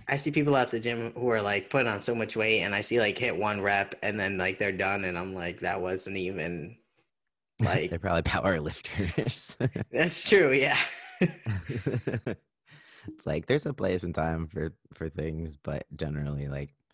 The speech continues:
Speaker 2: you know, general population, you don't have to go in there and be like, "All right, every week we're doing my one rep max." <laughs> But,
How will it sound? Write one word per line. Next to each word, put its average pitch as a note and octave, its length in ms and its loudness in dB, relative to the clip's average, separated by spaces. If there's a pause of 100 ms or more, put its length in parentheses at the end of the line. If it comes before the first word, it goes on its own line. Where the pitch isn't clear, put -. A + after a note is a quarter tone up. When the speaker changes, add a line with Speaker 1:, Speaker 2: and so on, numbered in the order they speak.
(460)
Speaker 2:
you B1+ 100 -10
know, C2 200 -6
general D2 200 -2
population, C2+ 580 -4
you C2+ 60 -4
don't C#2 160 -4
have C#2 100 -8
to C2+ 100 -8
go C#2 180 -6
in C2+ 100 -6
there C2+ 180 -6
and C2 80 -8
be B1+ 120 -10
like, B1 300 -6
"All F2+ 60 2
right, G#2+ 320 2
every F#2 220 -2
week G#2 240 -2 (100)
we're E2 120 -6
doing E2+ 200 -2
my D2 200 -2
one E2+ 240 0
rep F2+ 200 2
max." F#2+ 600 0
<laughs> C3+ 60 6 (1080)
But, A#1+ 320 -6